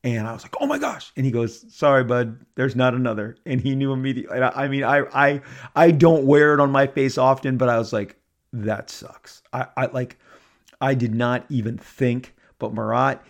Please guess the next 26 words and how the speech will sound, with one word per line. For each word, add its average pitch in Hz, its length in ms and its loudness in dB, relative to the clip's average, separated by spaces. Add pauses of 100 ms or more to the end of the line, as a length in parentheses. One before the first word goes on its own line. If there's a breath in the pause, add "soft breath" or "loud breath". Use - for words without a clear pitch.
he 131 160 -4
was 110 180 -6
a 104 40 -12
heat-seeking 131 580 -8
missile. 135 240 -4
He 117 80 -2
knew 123 100 0
what 127 120 0
he 113 60 -2
wanted. 127 300 -4
He 107 80 -6
got 127 260 -2
it. - 160 -6 (180 loud breath)
So 123 420 -2 (180 loud breath)
to 131 100 -4
this 131 200 0
day, 131 220 2
I'm 120 160 0
like, 110 340 -6
"Man, 127 220 -2
you 127 80 0
got 127 120 0
that 110 160 -2
Marshall 123 300 -4
Rogers 110 340 -2
trade." 107 380 -6